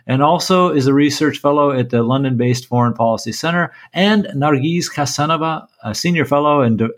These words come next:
and director of the program on Central Asia at Harvard Davis Center for Russian and Eurasian Studies.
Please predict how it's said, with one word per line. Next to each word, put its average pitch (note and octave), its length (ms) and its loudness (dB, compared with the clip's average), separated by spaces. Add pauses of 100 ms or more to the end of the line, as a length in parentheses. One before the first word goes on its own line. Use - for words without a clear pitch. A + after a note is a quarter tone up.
and A2 240 0
director D3+ 380 -2
of G2 140 -6
the - 80 -14
program D3+ 460 0
on A2+ 120 0
Central C3 380 0
Asia B2 240 0
at G2+ 160 -2
Harvard B2+ 420 0
Davis A#2 340 -2
Center B2+ 300 -2
for A2 160 -4
Russian A#2+ 380 0
and G2+ 120 -2
Eurasian A#2 480 -2
Studies. A2 460 -4